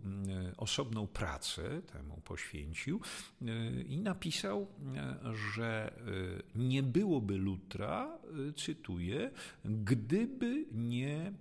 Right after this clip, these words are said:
mm, kontrowersja o księgi żydowskie. O księgi żydowskie. To jest, to jest, y, wątek dzisiaj kompletnie ignorowany. Właśnie Grec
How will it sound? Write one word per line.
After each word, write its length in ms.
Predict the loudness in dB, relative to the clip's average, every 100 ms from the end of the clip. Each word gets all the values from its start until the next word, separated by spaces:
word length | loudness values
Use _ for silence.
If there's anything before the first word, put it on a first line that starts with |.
| -6
mm, 340 | -4 -2 -2
kontrowersja 1160 | 2 2 2 2 4 4 2 2 2 4 4 2 -4 -16 -4 2
o 180 | 2 4
księgi 500 | 2 4 4 4 2
żydowskie. 640 | 2 0 -2 -6 -6 -12 -14 -20 -20 -20 -16 -10
O 120 | -8
księgi 500 | -4 0 0 2 0
żydowskie. 640 | 0 -2 -6 -8 -8 -8
To 200 | 0 4
jest, 320 | 6 4 2 -4 -10 -12 -2
to 140 | 4
jest, 380 | 4 4 2 2
y, 260 | 2 2
wątek 460 | 4 4 2 0 0
dzisiaj 520 | 2 2 2 0 0 -2
kompletnie 460 | -2 0 0 0 -2
ignorowany. 640 | 0 2 2 0 -2 -4
Właśnie 280 | -4 -4 -4
Grec 480 | 6 8 8 0